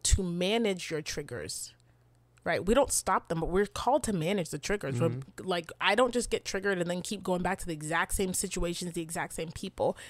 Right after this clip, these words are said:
Speaker 1: It takes self-control to be honest with myself, to say,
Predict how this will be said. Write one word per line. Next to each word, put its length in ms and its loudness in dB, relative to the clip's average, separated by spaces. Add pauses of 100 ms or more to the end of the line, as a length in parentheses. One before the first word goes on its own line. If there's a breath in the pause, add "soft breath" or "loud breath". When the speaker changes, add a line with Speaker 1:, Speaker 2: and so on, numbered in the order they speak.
(120 loud breath)
Speaker 1:
It 80 -6
takes 220 6
self-control 760 6
to 100 -2
be 140 -4 (140)
honest 420 4
with 140 -4
myself, 580 -6 (280 loud breath)
to 120 0
say, 200 2